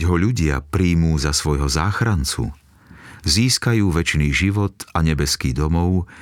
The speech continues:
ktorý pre nich Boh pripravil. Smrť na kríži ako súčasť plánu na záchranu ľudí docielila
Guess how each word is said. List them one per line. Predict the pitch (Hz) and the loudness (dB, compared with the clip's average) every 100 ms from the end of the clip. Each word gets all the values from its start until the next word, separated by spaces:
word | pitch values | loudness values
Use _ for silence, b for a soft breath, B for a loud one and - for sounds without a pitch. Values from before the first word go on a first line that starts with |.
| B B | B B
ktorý | - - 147 160 | -8 -2 0 0
pre | 139 127 107 | 0 0 2
nich | 98 78 | 0 0
Boh | 76 69 80 - | -4 -2 -2 -2
pripravil. | - 64 62 58 52 - 104 - - _ _ _ _ _ _ b b b b b b b b b b - | -4 -4 -4 -4 -4 -6 -8 -12 -20 _ _ _ _ _ _ b b b b b b b b b b -4
Smrť | - 104 113 85 | 0 0 0 0
na | 92 | 0
kríži | 117 120 104 67 65 60 - | 0 0 0 0 -2 -6 -4
ako | 85 73 71 | -6 -2 -4
súčasť | - 107 98 69 - - | 0 0 0 -4 -6 -4
plánu | 80 80 76 69 | -2 0 0 0
na | 78 | 0
záchranu | 78 76 71 76 69 65 | -2 -4 -2 -2 -2 0
ľudí | 85 78 71 65 69 B B B - | 0 0 0 -2 -4 B B B -4
docielila | 85 104 - 107 101 95 90 | -2 0 0 0 2 2 0